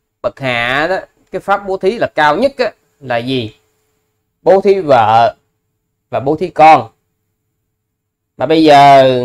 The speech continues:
không có vợ lấy đâu bố thí? Họ không có vợ lấy đâu có con mà bố thí.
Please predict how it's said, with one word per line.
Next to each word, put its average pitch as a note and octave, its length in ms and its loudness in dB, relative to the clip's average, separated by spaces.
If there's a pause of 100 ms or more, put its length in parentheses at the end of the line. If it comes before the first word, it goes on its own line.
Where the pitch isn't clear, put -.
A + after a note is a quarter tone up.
(120)
không D#3+ 140 -4
có F#3 120 2
vợ C3 340 2
lấy D#3 140 0
đâu D3 140 2
bố E3 140 -2
thí? G#3 240 2 (1500)
Họ B2+ 400 -2
không C#3 240 -4
có G3+ 140 2
vợ B2 220 2
lấy E3 120 -2
đâu D#3+ 100 2
có E3+ 100 -4
con D3 360 2
mà A#2 60 -8
bố C3 160 -4
thí. F3+ 240 -2